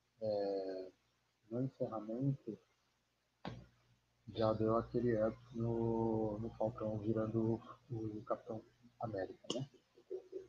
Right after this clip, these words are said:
E aí, galera, beleza? Vamos embora, tá rolando o nosso podcast, tô aqui no Instagram pra chamar vocês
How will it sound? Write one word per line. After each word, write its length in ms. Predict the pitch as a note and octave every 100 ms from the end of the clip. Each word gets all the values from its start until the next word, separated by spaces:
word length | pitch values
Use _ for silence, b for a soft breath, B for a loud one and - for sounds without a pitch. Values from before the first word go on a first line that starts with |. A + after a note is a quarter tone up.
| - -
E 60 | A#2+
aí, 120 | A2+
galera, 320 | A2+ A2 G#2+
beleza? 460 | G#2 A2+ B2 C3 - _ _ A#2+ - - - - - - - - - - - _ _ _ _ _ _ _ _ _ _ _ _ _ _ _ _
Vamos 260 | A#2+ B2+ -
embora, 500 | A#2+ A2+ A#2 B2 B2 -
tá 80 |
rolando 400 | A#2 B2 A#2+ A#2
o 60 | A#2
nosso 280 | A2+ A2+ -
podcast, 720 | A2+ - - A#2 A#2+ - -
tô 100 | A#2+
aqui 220 | A#2 B2
no 200 | A#2+ A#2+
Instagram 420 | A#2 A#2 A2 A2
pra 180 | A2+ B2
chamar 260 | B2+ A#2+ A#2+
vocês 400 | A#2 A#2+ A#2+